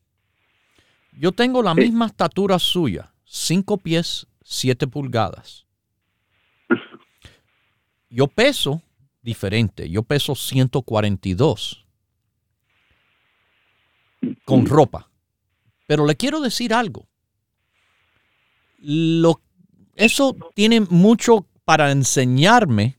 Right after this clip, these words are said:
Speaker 1: pero está, usted sabe lo que me ha enseñado más que todo.
Speaker 2: Ujú.
Speaker 1: El estudio de la medicina, que yo soy médico también. Yo no soy un doctor naturópata, pastillero,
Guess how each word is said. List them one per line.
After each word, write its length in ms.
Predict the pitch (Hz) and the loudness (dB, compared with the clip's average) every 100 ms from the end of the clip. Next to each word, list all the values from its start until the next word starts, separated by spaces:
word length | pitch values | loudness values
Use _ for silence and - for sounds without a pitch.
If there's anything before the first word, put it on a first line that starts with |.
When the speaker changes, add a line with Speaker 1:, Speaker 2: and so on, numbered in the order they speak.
| _ _ _ _ | _ _ _ _
Speaker 1:
pero 180 | - 185 | 2 4
está, 360 | 165 - 247 - | 2 0 0 0
usted 180 | - 277 | -4 -4
sabe 220 | - 285 269 | -2 0 -2
lo 100 | 226 | -2
que 100 | 175 | -2
me 140 | 208 | -2
ha 40 | |
enseñado 480 | 247 - 240 220 233 | -4 -2 -2 0 2
más 380 | 196 196 254 262 _ | 4 6 6 4 _
que 120 | 233 220 | -2 2
todo. 420 | 285 269 117 90 _ _ _ _ _ _ _ _ _ _ _ _ _ _ - 120 - _ _ _ | 4 2 0 -8 _ _ _ _ _ _ _ _ _ _ _ _ _ _ -8 -8 -10 _ _ _
Speaker 2:
Ujú. 360 | 147 - 143 156 _ _ _ _ | -4 2 2 2 _ _ _ _
Speaker 1:
El 120 | 202 202 | 0 2
estudio 680 | 190 _ 311 320 285 277 247 | 0 _ 6 6 8 6 8
de 120 | 214 | 6
la 100 | 190 | 6
medicina, 840 | 185 170 - - 202 151 120 160 _ _ _ _ _ _ _ _ _ _ _ _ _ _ _ _ _ _ _ _ _ _ _ _ _ _ | 6 4 2 2 4 4 2 0 _ _ _ _ _ _ _ _ _ _ _ _ _ _ _ _ _ _ _ _ _ _ _ _ _ _
que 160 | 143 120 | 2 4
yo 140 | 123 | 2
soy 240 | - 156 | 4 2
médico 880 | 147 135 147 170 160 127 113 - 113 | 4 4 6 6 4 2 -2 0 -2
también. 520 | 110 107 95 117 107 92 | 0 0 2 2 4 4
Yo 120 | 110 | 2
no 80 | 139 | 2
soy 280 | 170 175 | 4 4
un 160 | 175 180 | 4 4
doctor 540 | 156 127 - 139 160 | 2 0 0 2 2
naturópata, 1400 | 147 131 113 101 104 156 214 214 196 - 185 180 175 175 | 0 -4 -4 -4 2 6 6 4 0 4 4 6 4 4
pastillero, 1300 | - 117 - 120 110 117 170 202 202 196 190 190 | 2 -2 -2 -4 -4 2 4 6 6 4 4 4